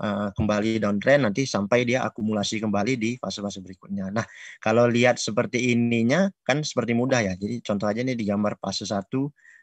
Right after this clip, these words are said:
naik, habis itu turun, naik, turun, naik, nanti di atas udah, udah apa, udah distribusi ini di atas, kemudian turun, turun, dan sebagainya. Tapi sebenarnya di dalam setiap pergerakan naiknya ini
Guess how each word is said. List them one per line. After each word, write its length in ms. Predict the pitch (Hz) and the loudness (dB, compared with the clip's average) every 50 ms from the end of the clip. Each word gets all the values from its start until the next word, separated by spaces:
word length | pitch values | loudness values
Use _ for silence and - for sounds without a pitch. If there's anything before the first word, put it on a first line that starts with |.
| _ _ - | _ _ -4
naik, 400 | 101 101 113 120 127 131 - - _ _ _ _ _ _ _ _ | -2 0 2 2 2 2 0 -4 _ _ _ _ _ _ _ _
habis 160 | - 101 98 101 | -8 -8 -8 -6
itu 100 | 110 107 | -8 -8
turun, 480 | - - 95 101 113 117 117 117 120 127 - _ _ _ _ - | -6 -4 -2 0 2 2 2 2 0 -4 -8 _ _ _ _ -4
naik, 560 | 101 98 101 110 120 123 131 131 131 - - _ _ _ _ | -2 -2 0 0 2 2 0 0 -2 -4 -8 _ _ _ _
turun, 400 | - 104 98 110 120 120 110 101 | -8 -6 -4 -2 -2 0 0 0
naik, 320 | 104 110 123 135 135 110 | 0 0 2 0 0 0
nanti 160 | 107 101 120 | -2 -2 -2
di 80 | 113 107 | 0 0
atas 240 | 101 98 - 135 - | 0 0 -2 -4 -4
udah, 400 | 107 104 104 101 101 98 - - _ | -2 0 0 2 0 0 -4 -8 _
udah 400 | 113 107 98 98 101 101 98 98 | -6 -4 -2 0 0 0 -2 -2
apa, 240 | 92 - 156 185 185 | -2 0 0 0 0
udah 400 | - 117 104 104 101 101 101 104 | -2 -2 -2 0 0 0 0 -2
distribusi 640 | 98 107 110 98 - - 107 95 104 98 - 123 135 | -2 -4 -6 -8 -6 -6 -4 -4 -4 -4 -2 -2 -2
ini 160 | 139 147 135 | -2 -2 -2
di 80 | 117 107 | -2 -2
atas, 400 | 107 - - - 170 185 - - - - - _ _ | -2 -2 0 0 0 0 -2 -4 -12 -20 -20 _ _
kemudian 240 | - 107 117 117 | -2 0 0 0
turun, 320 | 101 107 104 110 117 123 120 | 0 -2 -2 0 0 0 0
turun, 240 | 104 113 117 127 120 | -2 -2 -2 0 -2
dan 80 | 104 | -2
sebagainya. 560 | - 101 98 95 87 92 92 90 90 87 - _ - - - - | -2 -4 -4 -6 -4 -6 -8 -8 -8 -12 -14 _ -20 -20 -20 -16
Tapi 400 | _ - 101 95 - 156 160 175 | _ -8 -6 -2 0 0 2 2
sebenarnya 480 | - 127 113 110 110 113 131 151 160 165 | 2 0 2 2 2 2 0 0 -2 -2
di 160 | 143 131 120 | -2 0 2
dalam 560 | 110 107 107 104 107 110 139 170 165 156 135 135 - _ _ _ _ _ _ _ _ | 4 4 4 4 4 2 2 2 0 0 -2 -4 -8 _ _ _ _ _ _ _ _
setiap 480 | - - 123 98 - 113 113 104 - | -6 -6 -6 -4 2 2 2 2 2
pergerakan 560 | - 107 104 98 104 104 104 98 - 104 107 104 | -2 -2 -2 0 -2 -2 -2 -2 -2 -2 0 0
naiknya 400 | 104 107 110 107 117 113 104 107 | 0 0 0 0 -2 -2 0 0
ini 160 | 113 135 | 0 -2